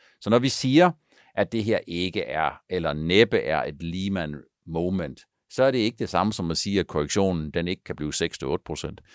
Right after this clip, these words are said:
Så er det ikke det samme som at sige, at vi ikke kan få en ti procents korrektion. Så er det ikke det samme som at sige, at vi ikke kan få en situation, hvor der er udvalgte aktier, der falder femogtyve og tredive procent.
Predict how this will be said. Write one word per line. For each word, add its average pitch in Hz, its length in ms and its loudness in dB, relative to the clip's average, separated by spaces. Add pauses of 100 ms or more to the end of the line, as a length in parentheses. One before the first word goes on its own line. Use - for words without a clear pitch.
(180)
Så 113 120 6
er 113 60 12
det 104 80 6
ikke 117 120 0
det 110 80 0
samme 95 240 2
som 87 160 -6
at 80 60 -4
sige, 95 140 -4
at 87 40 -8
vi 85 100 -4
ikke 92 120 -6
kan - 120 -8
få 87 180 -2
en 69 120 -8
ti - 200 -8
procents 82 380 -8
korrektion. - 540 -10
Så - 140 2
er 117 80 8
det 110 60 2
ikke 110 140 0
det 107 100 -4
samme 101 260 0
som 90 160 -6
at 82 60 -6
sige, 98 180 -4
at 87 80 -2
vi 90 100 -4
ikke 92 200 0
kan 92 120 -8
få 98 140 -4
en 90 80 -2
situation, 87 500 -4 (280)
hvor 82 100 0
der 87 100 6
er 82 60 6
udvalgte 85 480 0
aktier, 60 280 0
der 69 80 -4
falder 78 300 2
femogtyve 85 540 -2
og 80 80 0
tredive 80 260 0
procent. 78 260 -8